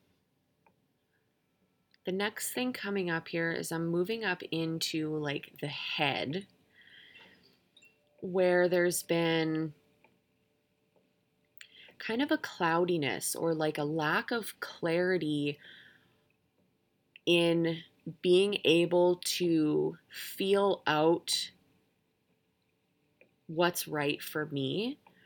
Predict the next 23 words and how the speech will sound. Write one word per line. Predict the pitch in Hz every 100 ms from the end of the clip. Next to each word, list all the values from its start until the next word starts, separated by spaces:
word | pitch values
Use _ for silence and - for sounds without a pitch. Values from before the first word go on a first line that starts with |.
| _ _ _ _ _
Um, | 160 156 147
and | 156 170
what's | 180 -
coming | - 196 180
up | 165
here | - 175
specifically | 170 185 165 160 160 156
is | 160 160
work, | 139 123 143 - - -
i-, | 160 -
is | - 139 147 151
my | - 156
job. | 151 147 127 - - 175 - - -
And | 180 185
that | 170
kind | - 226 233
of | 226
is | 190
circling | - 156 156 151
back | 143 131 -
to | - 147
what | 139 143 135
I | 131 131 127 127 113